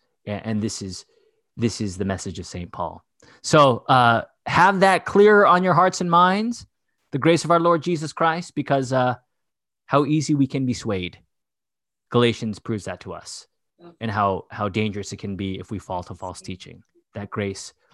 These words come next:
goes away in a sense of how we turn that around,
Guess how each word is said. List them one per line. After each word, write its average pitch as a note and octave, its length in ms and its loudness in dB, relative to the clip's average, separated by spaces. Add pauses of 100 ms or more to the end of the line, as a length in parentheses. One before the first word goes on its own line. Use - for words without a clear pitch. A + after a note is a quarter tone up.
(120)
goes G2 220 -10
away G2 240 -4
in F2 100 -12
a F2 40 -14
sense F2+ 280 -16
of F2 100 -16
how F#2 180 -10
we F#2 200 -10
turn F2+ 320 -10
that E2+ 180 -8
around, E2+ 400 -14